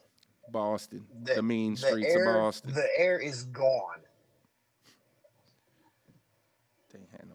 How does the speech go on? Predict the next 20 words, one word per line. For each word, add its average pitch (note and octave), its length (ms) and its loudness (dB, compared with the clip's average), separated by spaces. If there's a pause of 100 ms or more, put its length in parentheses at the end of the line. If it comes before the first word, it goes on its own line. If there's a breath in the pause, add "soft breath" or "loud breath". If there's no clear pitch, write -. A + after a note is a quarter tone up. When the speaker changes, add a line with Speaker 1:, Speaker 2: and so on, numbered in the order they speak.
Speaker 1:
air E2 140 -20
over - 200 -20
there. - 220 -20 (640)
Boston. - 420 -20 (360)
Speaker 2:
But F#2+ 260 -4 (920)
I, D#3 380 0
I D#3 40 0
just, C#3+ 440 -10
I B2 140 -2
don't C3+ 460 -6
think, D3 320 -8
and B2 120 -4
the C3 40 -4
way F3+ 180 -2
Miami D3 340 -4
has B2+ 180 -6
to G2 100 -18
look A#2+ 280 -4
at A#2+ 180 2
it - 140 -4